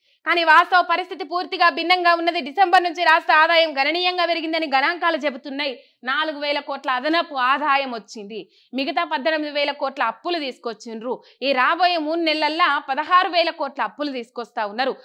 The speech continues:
మొత్తం యాభై వేల కోట్ల అప్పులే, నాలుగు వేల కోట్ల ఆదాయం, ముప్పై వేల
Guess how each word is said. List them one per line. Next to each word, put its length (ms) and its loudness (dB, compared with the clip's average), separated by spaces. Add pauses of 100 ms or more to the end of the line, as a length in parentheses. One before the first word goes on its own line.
(160)
మొత్తం 320 -2
యాభై 380 0
వేల 200 -2
కోట్ల 320 -4
అప్పులే, 600 -2 (180)
నాలుగు 260 0
వేల 200 4
కోట్ల 320 -6
ఆదాయం, 640 -2 (240)
ముప్పై 440 0
వేల 520 0